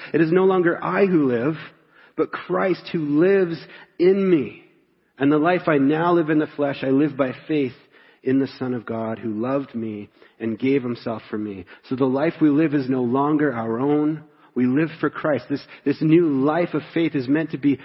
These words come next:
lived out in the flesh, which means in the present, in the now. And, and it's true. It's true.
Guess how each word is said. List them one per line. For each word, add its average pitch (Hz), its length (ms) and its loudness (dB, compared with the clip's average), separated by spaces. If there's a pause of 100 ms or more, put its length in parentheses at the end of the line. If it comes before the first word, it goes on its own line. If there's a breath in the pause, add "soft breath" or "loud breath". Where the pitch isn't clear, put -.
lived 143 400 2
out 156 180 0
in 147 120 2
the - 80 -6 (100)
flesh, 165 300 -2
which 156 120 -4
means 160 240 2 (220 loud breath)
in 180 160 2
the 180 80 4
present, 170 640 -2 (800)
in 156 160 -2
the 175 80 2
now. 165 580 -2 (1200 soft breath)
And, 151 280 0
and 160 100 4
it's 180 240 -2
true. 202 240 2 (480 soft breath)
It's - 160 -8
true. 160 520 0